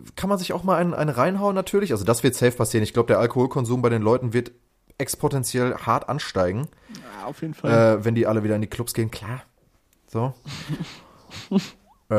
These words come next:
Speaker 1: ja, aber das hab ich mir, da hab ich mir in der letzten Woche so Gedanken drüber gemacht, weil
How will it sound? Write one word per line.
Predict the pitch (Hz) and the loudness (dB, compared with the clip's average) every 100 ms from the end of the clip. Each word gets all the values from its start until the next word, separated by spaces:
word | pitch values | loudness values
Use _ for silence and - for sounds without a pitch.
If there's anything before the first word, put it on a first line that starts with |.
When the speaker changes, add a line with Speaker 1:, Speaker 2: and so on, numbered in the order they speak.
| 104 101 98 85 - | 4 4 0 -4 2
Speaker 1:
ja, | 110 135 | 6 8
aber | 220 | 6
das | 117 | 4
hab | 156 | 0
ich | 143 | 0
mir, | 135 | 0
da | 117 | 0
hab | 127 | -2
ich | 143 | -2
mir | 135 | -2
in | 120 | 0
der | |
letzten | 117 117 139 113 | -2 -4 -4 -4
Woche | 120 104 | -2 -2
so | 92 | -2
Gedanken | 90 90 95 95 | -4 -2 -2 0
drüber | 92 90 | -2 -2
gemacht, | 90 90 - 98 | -2 -4 -2 2
weil | 117 156 170 | 4 4 0